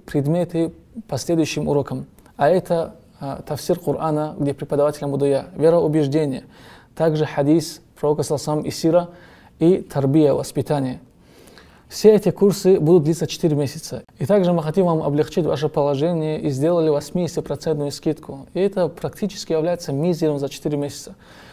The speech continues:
Многие братья и сестры также боятся, что, э, они не смогут пройти эти онлайн-курсы вовремя. Я также хочу вас порадовать и сказать, что эти курсы будут сохраняться, то есть эти уроки будут сохраняться, и вы будете, можете их прослушать в любое другое для себя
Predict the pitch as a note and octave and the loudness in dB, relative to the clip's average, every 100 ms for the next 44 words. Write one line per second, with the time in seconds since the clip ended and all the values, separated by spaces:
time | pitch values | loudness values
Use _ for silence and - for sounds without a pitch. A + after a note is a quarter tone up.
0 | - - D#3 A3 G3+ D#3 F#3 E3 D3 F3 | -20 -2 2 4 6 4 4 2 0 0
1 | D#3+ - E3 D3+ C3+ C#3+ D#3+ E3+ D#3 B2 | -2 -2 0 0 2 4 2 0 -6 -8
2 | - D3+ C#3+ C#3+ - C#3+ C#3 D3+ F3+ D#3+ | -2 0 2 0 0 -6 -6 -2 0 -2
3 | - E3+ E3+ E3 - C#3+ F3+ E3 D#3 D3+ | -2 0 2 0 -4 -2 0 -2 -4 -4
4 | D3 D3+ C#3+ D#3+ D3 C#3 C#3+ D#3 C#3+ D#3 | -2 -2 -2 -4 -4 -2 2 2 2 -4
5 | E3 - - - - - _ A#3 F#3+ D#3 | -8 -18 -20 -20 -20 -20 _ -2 2 4
6 | G3 E3+ D#3 D#3+ D3 - C#3+ D#3+ D#3 D3+ | 4 2 2 0 0 -4 -2 2 0 -2
7 | - D3+ C#3 - C#3+ F3 F3+ - E3+ D#3+ | -4 -4 -4 -6 -4 -2 -6 -4 -4 -2
8 | D#3+ D#3 D3+ - D3 D#3+ E3 D3 C#3 D#3+ | -2 -2 -6 -4 -4 -4 -4 -4 -2 -2
9 | D#3+ D#3 E3 D3+ D3+ D3+ C#3 C#3+ E3 F#3+ | 0 0 0 -2 -2 -4 -8 -8 -8 -6
10 | F3 F#3+ G#3 A3 G#3+ F3+ F#3+ G3 F3+ E3 | 0 0 2 -2 -4 -2 0 0 -4 -4
11 | D#3 - F3 D3+ C#3+ D#3 F3+ D3+ D3+ D#3+ | -6 -6 -4 -2 0 2 2 2 0 0
12 | C#3 - D3 D#3 | -2 -2 0 0